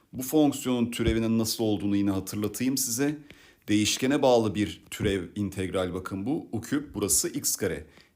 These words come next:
X karenin türevini alıyoruz iki x. Sonra bu x kareyi olduğu gibi içeriye yazıyoruz. X üzeri altı artı bir oluyor. Eksi diyoruz. İkinin türevi zaten sıfır olduğu için buraya yazacak bir şey kalmadı.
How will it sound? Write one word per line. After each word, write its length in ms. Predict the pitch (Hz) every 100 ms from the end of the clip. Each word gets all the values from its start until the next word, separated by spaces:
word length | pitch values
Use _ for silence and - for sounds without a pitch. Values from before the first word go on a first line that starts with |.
| _
X 240 | 120 -
karenin 300 | - 151 156
türevini 340 | 151 147 147 156
alıyoruz 420 | 147 131 165 -
iki 280 | 123 117 113
x. 160 | 90 -
Sonra 460 | - 160 170 170
bu 120 | 151 -
x 240 | 151 -
kareyi 260 | - 156 160
olduğu 400 | 139 139 160 170
gibi 180 | 151
içeriye 460 | 147 - 139 143 143
yazıyoruz. 500 | 120 - 90 85 - -
X 260 | 127 -
üzeri 220 | - 127
altı 420 | 127 - 110 110 120
artı 540 | 101 - - 147 160 - - _ -
bir 200 | 98 127
oluyor. 400 | 98 78 85 139 - _ - _ -
Eksi 380 | 120 117 190
diyoruz. 340 | 160 160 165 -
İkinin 340 | 131 127 160 156
türevi 280 | 156 139 139
zaten 400 | 135 127 131 127
sıfır 320 | 123 - 135
olduğu 280 | 120 107 101
için 300 | 101 151 127
buraya 220 | 113 113
yazacak 440 | 113 92 107 92
bir 40 | -
şey 220 | 156 160
kalmadı. 420 | 131 104 80 -